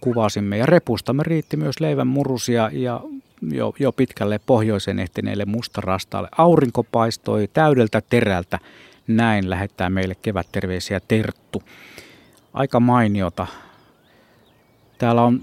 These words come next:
paljon, paljon nokkosperhosia on nähty, kolme kappaletta Saarion kylässä Tohmajärvellä lauantaina.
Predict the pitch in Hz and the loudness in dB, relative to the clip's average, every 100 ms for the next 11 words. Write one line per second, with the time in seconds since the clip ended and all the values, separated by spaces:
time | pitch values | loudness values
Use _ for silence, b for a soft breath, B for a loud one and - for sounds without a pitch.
0 | - 165 165 131 117 101 - 127 113 107 | 0 2 4 4 2 0 0 2 2 2
1 | 104 131 131 - 113 - 127 117 113 107 | 4 4 2 -2 -4 0 2 2 -2 0
2 | 110 107 107 104 107 98 - 104 - 139 | 0 2 0 0 0 -2 -4 -6 -2 4
3 | 135 117 107 104 - 107 95 - 101 - | 6 6 4 -4 -4 -6 -6 -6 -4 2
4 | 165 143 120 117 - 123 117 98 - 110 | 4 6 4 4 2 2 2 2 -2 -2
5 | 120 110 104 95 98 90 90 87 87 98 | 2 2 2 0 0 -2 -2 -4 -2 0
6 | 101 87 87 90 98 | 0 -2 -6 -8 -8